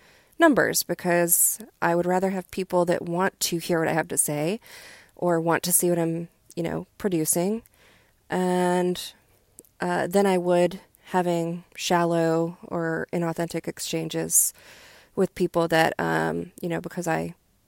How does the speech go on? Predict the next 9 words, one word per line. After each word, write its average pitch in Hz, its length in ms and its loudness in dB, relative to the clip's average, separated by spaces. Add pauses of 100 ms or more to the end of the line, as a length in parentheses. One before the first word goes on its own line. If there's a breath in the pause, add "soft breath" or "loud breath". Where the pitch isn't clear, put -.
(340)
put 185 260 -2
in, 170 500 0 (1000)
you 87 140 -6
know, - 160 -10
a 175 40 -10
certain 165 600 -2 (1000 loud breath)
hashtag 175 480 0
or 175 120 -4
whatever. 175 640 0